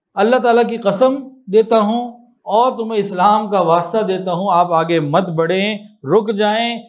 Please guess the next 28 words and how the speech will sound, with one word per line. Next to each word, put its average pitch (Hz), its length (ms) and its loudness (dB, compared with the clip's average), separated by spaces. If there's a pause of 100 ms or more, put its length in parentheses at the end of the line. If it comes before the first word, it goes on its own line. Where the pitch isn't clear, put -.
(160)
मैं 185 60 -6
आपको 196 280 0
कुरैश 190 460 0
की 208 100 -4
हुर्मत 190 520 0
और 196 100 2
अरब 185 340 2
की 180 240 -6
इज़्ज़त 220 280 0
का 214 120 4
वास्ता 190 340 0
देता 175 240 -4
हूँ, 175 100 -2
आप 175 80 -4
आगे 160 260 2
मत 170 300 -2
जाएं। 202 360 -2 (340)
अगर 185 240 0
आप 196 360 2
आगे 180 320 0
गए, 185 340 2 (680)
उनसे 185 280 0
इक़्तिदार 180 540 0
छीनना 190 360 -2
चाहा 185 360 0
तो 185 140 -6
ये 170 100 0
आपकी 175 680 -4